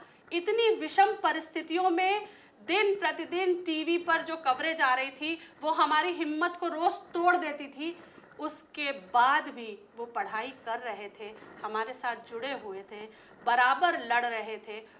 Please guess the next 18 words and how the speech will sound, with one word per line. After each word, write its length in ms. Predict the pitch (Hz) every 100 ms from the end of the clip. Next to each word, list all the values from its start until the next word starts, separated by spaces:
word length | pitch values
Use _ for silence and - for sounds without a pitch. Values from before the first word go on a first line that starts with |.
| -
और 160 | 247 254
उसी 320 | 254 339 330
हौसले 460 | - 226 226 254
के 140 | 254 226
साथ 240 | 233 220
दोबारा 460 | 214 196 202 214 233
स्कूल 500 | - - - 277 262
आ 120 | 208
गए। 260 | 208 214 226 - - -
तो 280 | 254 220 220 233
मुझे 300 | 233 311 330
नहीं 240 | 262 269
लगता 420 | 233 - 233 247 269 - -
कि 180 | 302 294 -
इस 260 | 392 415 -
बैच 500 | - 220 240 320 349
से 260 | - 311 294
ज़्यादा 680 | - 226 226 226 277 220